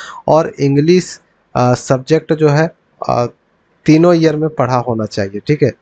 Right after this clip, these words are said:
एक subject के रूप में तीनों year में आप पढ़े होंगे और साथ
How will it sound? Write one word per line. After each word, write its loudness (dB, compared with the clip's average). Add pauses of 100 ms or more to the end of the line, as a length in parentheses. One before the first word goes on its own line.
(160)
एक 0
subject -4
के 0
रूप -4
में 2 (420)
तीनों 4
year 2
में -2
आप -4
पढ़े 0
होंगे 0 (300)
और 2
साथ -2